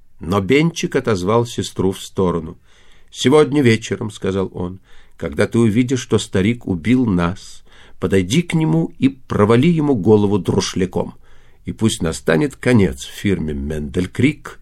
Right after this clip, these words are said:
и сыновья». «Аминь, в добрый час», — ответила Двойра и вышла за ворота.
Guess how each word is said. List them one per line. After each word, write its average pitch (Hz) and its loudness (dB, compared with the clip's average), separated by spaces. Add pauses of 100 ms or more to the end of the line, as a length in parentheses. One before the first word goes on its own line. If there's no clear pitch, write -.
и 101 -2
сыновья». 90 -4 (840)
«Аминь, 165 6
в 190 -4
добрый 143 4
час», — - -4
ответила 87 -2
Двойра 175 4
и 104 0
вышла 110 2
за 87 0
ворота. - -4